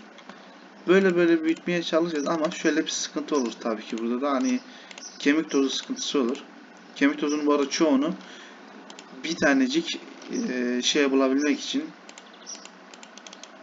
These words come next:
e, adını siz söyleyin ya, dilime dönmedi.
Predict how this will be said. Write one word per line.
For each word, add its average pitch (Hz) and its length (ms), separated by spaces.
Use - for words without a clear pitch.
e, 123 40
adını 120 480
siz - 100
söyleyin 117 440
ya, 123 240
dilime 120 280
dönmedi. 113 380